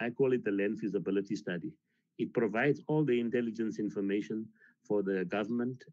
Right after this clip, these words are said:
and, uh, all stakeholders to understand the nature and provide a pictorial representation of our borderline, and, uh, and gives us then the platform to engage further processes,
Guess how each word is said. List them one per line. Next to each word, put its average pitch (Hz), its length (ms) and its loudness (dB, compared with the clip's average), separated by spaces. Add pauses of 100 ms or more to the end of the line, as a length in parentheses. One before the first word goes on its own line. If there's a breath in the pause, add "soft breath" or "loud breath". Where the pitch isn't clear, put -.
(120)
and, 98 260 0
uh, 90 220 0
all 131 180 4
stakeholders 104 680 2 (120)
to 107 80 -2
understand 113 680 0 (380 soft breath)
the 101 80 2
nature 113 520 2 (160)
and 95 120 -2
provide 104 420 0
a 95 60 -2
pictorial 113 640 2
representation 98 920 -2 (120)
of 120 160 0 (100)
our 98 240 0
borderline, 92 540 0 (440 soft breath)
and, 98 340 0
uh, 95 260 0 (200)
and 98 180 -2
gives 139 240 0 (100)
us 113 260 -4
then 107 180 2
the 98 80 0
platform 117 580 0 (300 soft breath)
to 104 100 4
engage 104 400 2
further 139 340 2
processes, 104 760 -4